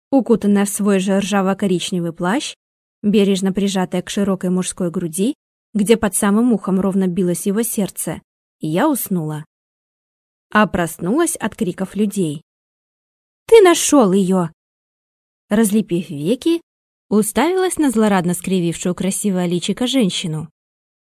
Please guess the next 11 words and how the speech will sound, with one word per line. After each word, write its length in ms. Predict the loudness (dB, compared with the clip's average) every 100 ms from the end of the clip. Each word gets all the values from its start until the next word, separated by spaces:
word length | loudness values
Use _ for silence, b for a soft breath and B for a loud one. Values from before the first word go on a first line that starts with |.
| _
Та 140 | -2 -2
стояла 380 | 2 2 4
на 140 | 2 0
широкой 460 | 0 0 0 -2
лестнице 720 | 0 0 0 -2 -4 -2 -2 -4 -2
перед 280 | 2 2
большим 520 | 2 -2 -2 -2 0 0
из 100 | 0
тёмно-серого 680 | 2 2 0 -2 -2 -2
камня 340 | -4 -2 0 0
особняком. 760 | -2 -2 0 -2 -2 -6 -6